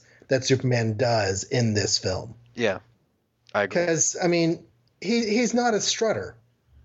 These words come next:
Speaker 1: in this movie. He, he's not the cock of the walk. He's not showing off his stuff. But that little moment, it was a little bit of a show off. And it was, it worked. It worked really, really well.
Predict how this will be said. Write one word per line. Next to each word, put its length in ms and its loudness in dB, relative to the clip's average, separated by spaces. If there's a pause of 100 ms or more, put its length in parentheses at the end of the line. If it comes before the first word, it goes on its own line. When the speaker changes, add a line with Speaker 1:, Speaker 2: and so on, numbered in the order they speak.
(140)
Speaker 1:
in 180 0
this 460 -2
movie. 420 -2
He, 280 0
he's 240 0
not 200 0
the 80 0
cock 300 -2
of 60 2
the 80 0
walk. 360 0
He's 200 0
not 300 0
showing 280 2
off 140 2
his 180 0
stuff. 420 0 (520)
But 260 0
that 240 0
little 180 0
moment, 600 0 (680)
it 120 -2
was 340 0
a 80 0
little 320 0
bit 180 0
of 100 0
a 60 0
show 240 0
off. 460 -8 (240)
And 380 2
it 140 2
was, 280 0
it 180 2
worked. 440 0
It 80 0
worked 280 2
really, 480 2
really 280 -2
well. 360 -10